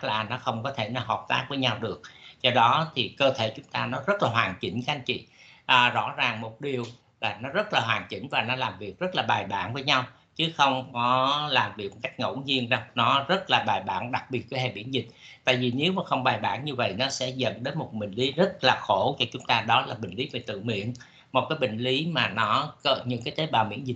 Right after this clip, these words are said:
chúng ta nó tự nó hủy những cái thành phần mô của chúng ta thì rất là nguy hiểm. Do đó, sở dĩ nó không hủy mô, tại vì cơ thể chúng ta nó đã biết cái gì của ta và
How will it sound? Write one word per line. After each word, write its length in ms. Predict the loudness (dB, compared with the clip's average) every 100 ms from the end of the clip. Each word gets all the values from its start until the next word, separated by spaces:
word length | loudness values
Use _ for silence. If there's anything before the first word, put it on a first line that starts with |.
| -6
chúng 120 | -4
ta 180 | -2 0
nó 80 | 0 0
tự 340 | 0 0 -6 -4
nó 500 | 2 4 6 2 0 -12 -20 -6
hủy 420 | -2 2 2 0 -4 -4
những 180 | -2
cái 120 | -2 -2
thành 180 | -2 -2
phần 220 | -4 2
mô 220 | 4 4
của 80 | 2 -4
chúng 100 | -4
ta 240 | -2 -2 -2
thì 80 |
rất 240 | -4 -2 -2
là 60 |
nguy 160 | -2 -2
hiểm. 280 | 0 -2 0
Do 120 | 2
đó, 280 | 4 2 -2 -16 -16
sở 220 | 4 6 6
dĩ 60 | 2
nó 120 | 2
không 140 | 0 -2
hủy 220 | -4 -4
mô, 360 | -2 0 0 0
tại 140 | -2
vì 220 | -2 -10 -12 -20 _ -2
cơ 120 | 0
thể 160 | 0 -4
chúng 160 | -6 0
ta 280 | 4 4 2
nó 160 | -2 -2
đã 140 | -6
biết 280 | 2 2 4
cái 100 | -2
gì 180 | -4 -6
của 100 | -10 -4
ta 180 | -4
và 80 | -4